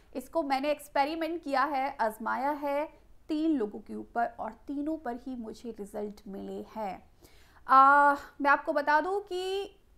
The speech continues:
जब भी हम कोई चीज़ मैनिफेस्ट करना चाहते हैं, मैसेज हो, कॉल हो या और कोई चीज़ हो,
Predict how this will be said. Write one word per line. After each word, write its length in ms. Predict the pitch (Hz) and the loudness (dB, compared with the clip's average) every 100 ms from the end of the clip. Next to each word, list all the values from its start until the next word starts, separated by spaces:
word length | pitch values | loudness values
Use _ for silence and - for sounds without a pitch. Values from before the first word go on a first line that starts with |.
| - | -6
जब 200 | 285 277 | -2 -2
भी 100 | 370 | -2
हम 200 | 370 359 | -2 -2
कोई 180 | 339 320 | -4 -8
चीज़ 380 | 320 330 349 349 - _ _ _ _ _ _ - | -4 -4 -4 -6 -20 _ _ _ _ _ _ 0
मैनिफेस्ट 680 | 262 294 453 - 370 381 - | 2 2 0 2 2 2 -4
करना 300 | 294 262 277 | -2 0 -2
चाहते 420 | 269 240 220 226 | -2 -4 -4 -8
हैं, 340 | 226 214 226 320 | -6 -6 -6 -4
मैसेज 480 | 214 220 285 269 - | -4 -4 -6 -8 -10
हो, 260 | 240 311 - | -10 -10 -4
कॉल 320 | 208 214 247 | -2 -2 -4
हो 280 | 240 240 294 | -6 -6 -2
या 140 | 285 | -4
और 320 | - 277 285 | 0 2 2
कोई 320 | 311 330 320 | 0 -4 -4
चीज़ 380 | 320 - 262 247 | -6 -8 -8 -8
हो, 260 | 226 208 | -8 -10